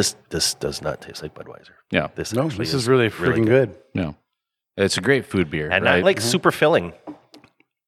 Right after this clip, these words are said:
Speaker 3: No, it's not.
Speaker 1: I feel like I would want another one of these after five minutes.
Speaker 3: Yeah, easily.
Speaker 1: Like, when I eat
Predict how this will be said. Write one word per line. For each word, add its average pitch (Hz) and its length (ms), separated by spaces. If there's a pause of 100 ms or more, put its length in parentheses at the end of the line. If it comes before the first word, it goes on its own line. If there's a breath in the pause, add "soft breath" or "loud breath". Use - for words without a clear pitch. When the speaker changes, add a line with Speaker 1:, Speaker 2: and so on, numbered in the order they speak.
(300)
Speaker 3:
No, 226 240
it's - 140
not. 190 160
Speaker 1:
I 147 60
feel 196 160
like 175 220 (340)
I 120 80
would 123 160
want 127 180
another 123 260
one 104 140
of 92 60
these 90 200
after 90 220
five 90 240
minutes. 95 360 (440)
Speaker 3:
Yeah, 147 240 (720)
easily. 139 500 (140)
Speaker 1:
Like, 90 140 (640)
when 90 120
I 87 60
eat 90 140